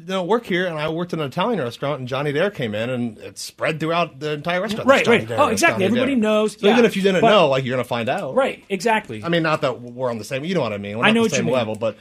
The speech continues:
Speaker 1: it spreads
Speaker 2: It,
Speaker 1: quickly.
Speaker 2: it doesn't, you don't have to be on the radio or on T V or
Speaker 1: No.
Speaker 2: any of that. It can literally just be that person knows the
Speaker 1: That's
Speaker 2: same
Speaker 1: my
Speaker 2: people
Speaker 1: mom's
Speaker 2: you
Speaker 1: doctor.
Speaker 2: know.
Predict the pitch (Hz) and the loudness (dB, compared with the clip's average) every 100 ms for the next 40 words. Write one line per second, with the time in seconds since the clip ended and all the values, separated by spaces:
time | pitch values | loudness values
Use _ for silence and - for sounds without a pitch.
0 | _ _ - 147 - 196 233 - - 226 | _ _ -6 -6 -4 2 4 4 2 0
1 | 226 269 254 214 254 269 180 214 233 - | 2 0 0 0 0 0 -2 -4 -6 -6
2 | 165 123 202 220 170 - 160 165 156 185 | -6 0 2 4 4 2 0 0 2 2
3 | 185 180 160 151 147 147 175 175 175 160 | 0 0 -2 -6 -8 -6 -2 0 0 -2
4 | 220 151 _ 190 202 185 233 294 202 151 | -4 -4 _ -2 -2 0 0 2 0 0
5 | 165 - 180 175 - - _ _ 165 220 | -4 -2 0 -2 -6 -20 _ _ -2 -2
6 | 196 214 214 151 143 156 - _ _ _ | 0 0 0 -6 -6 -8 -10 _ _ _
7 | _ _ 156 175 208 185 151 170 226 165 | _ _ 2 4 4 4 2 4 6 6
8 | 160 165 214 160 151 170 190 | 6 6 6 6 6 6 4